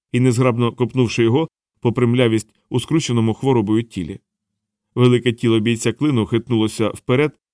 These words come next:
назустріч мені, і він із безжальною легкістю заблокував обидві атаки.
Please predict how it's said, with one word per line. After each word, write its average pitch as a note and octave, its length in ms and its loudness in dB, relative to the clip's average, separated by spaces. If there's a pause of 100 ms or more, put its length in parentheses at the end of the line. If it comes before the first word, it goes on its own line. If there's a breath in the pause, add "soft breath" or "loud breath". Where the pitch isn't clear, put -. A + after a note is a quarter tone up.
(100)
назустріч A2 540 -2
мені, A#2+ 340 -6 (380)
і A#2+ 120 0
він A#2+ 160 2
із G#2 120 -2
безжальною A2+ 540 0
легкістю A#2+ 480 -4
заблокував A#2 600 -2
обидві A#2 400 -2
атаки. - 460 -10